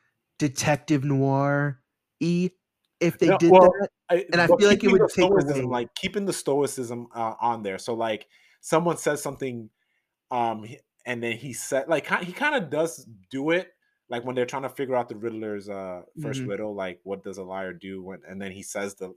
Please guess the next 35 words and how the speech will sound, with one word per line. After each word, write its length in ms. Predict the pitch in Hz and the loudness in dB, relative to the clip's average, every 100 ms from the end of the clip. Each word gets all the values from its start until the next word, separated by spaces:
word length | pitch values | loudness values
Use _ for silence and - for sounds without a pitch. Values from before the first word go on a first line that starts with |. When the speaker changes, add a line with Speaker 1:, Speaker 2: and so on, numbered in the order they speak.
| 90 98 | _ -12
Speaker 2:
but 100 | 113 | -10
he 80 | |
says 320 | - - 131 110 | -8 -2 -2 -4
it 120 | 92 | -6
later, 300 | 117 104 92 | -4 -4 -4
so 140 | 120 | -6
it's 120 | 113 | -4
such 180 | 143 135 | -2 -2
a 20 | 135 | -4
delayed, 720 | 120 117 113 107 110 107 - _ _ _ _ 110 | -8 -6 -4 -4 -4 -6 -12 _ _ _ _ -2
uh, 240 | 104 98 98 | 0 0 -4
response, 800 | 95 - 104 107 143 - - _ _ | -8 -4 -4 -4 -10 -14 -18 _ _
like, 120 | 117 - | -8 -6
stuff 320 | - 135 - | -2 -2 -2
like 240 | 110 90 98 | -6 -6 -6
that. 240 | 98 - _ - | -6 -6 _ -2
It, 280 | 180 - - _ | -2 -2 -20 _
it 120 | 247 196 | -6 4
works, 540 | 190 214 - - - _ - _ _ _ | 6 6 2 -14 -14 _ -20 _ _ _
but 320 | 156 151 - _ _ 151 | 6 6 4 _ _ -2
I'm 140 | 175 | 4
not 200 | 180 180 | 4 4
saying 260 | 175 165 147 | 0 -2 -2
it's 120 | 127 | -6
a 40 | |
bad 340 | 117 117 120 - | -2 0 0 -4
thing. 420 | 147 165 175 - - | -10 -10 -16 -16 -10
It, 140 | 127 123 | -8 -6
it 160 | 120 | -8
still 220 | - 160 120 | -2 -2 0
works, 440 | 110 127 - - 107 | 0 -2 -10 -20 -12
and 100 | 113 | -10
I 40 | |
loved 320 | 104 95 76 | -6 -6 -8
it. 140 | 71 | -20